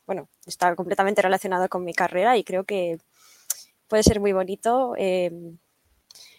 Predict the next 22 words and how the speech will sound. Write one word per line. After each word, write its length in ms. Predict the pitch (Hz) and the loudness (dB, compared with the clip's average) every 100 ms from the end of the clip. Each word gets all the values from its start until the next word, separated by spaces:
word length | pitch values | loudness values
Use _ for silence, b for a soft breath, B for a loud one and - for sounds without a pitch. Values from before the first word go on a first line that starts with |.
| b _ | b _
esto, 240 | 214 - 190 _ | -8 -8 -12 _
mm, 680 | - 202 202 196 190 185 185 175 - - | -10 -6 -6 -6 -8 -10 -14 -16 -20 -12
incluir 400 | - 208 214 220 | -6 0 6 8
en 160 | 226 220 | 8 4
mi 120 | 202 | 2
parte 320 | - 202 - | 6 4 4
más 220 | 202 202 196 | 0 0 0
científica 640 | 208 196 214 214 214 214 | -2 -2 -4 -4 -2 -2
todo 180 | 196 190 | -2 -6
el 140 | 180 | -4
tema 360 | 185 190 185 180 | -6 -4 -4 -2
más 280 | 180 180 | -4 -4
literario 880 | 180 180 180 175 214 208 190 196 190 | -6 -4 0 4 4 4 0 2 0
y 160 | 185 170 | 0 -2
artístico. 600 | 175 - 202 - 220 247 | -2 -8 -10 -10 -6 -6
Creo 160 | 208 190 | -4 -6
que 100 | 190 | -6
puede 380 | 180 175 180 | -6 -4 -2
ayudarme 400 | 175 175 175 180 | -2 -2 -2 -4
mucho 240 | 180 185 180 | -8 -8 -8
a 20 | |
enriquecer 600 | 180 170 165 190 175 170 | -10 -12 -12 -8 -8 -8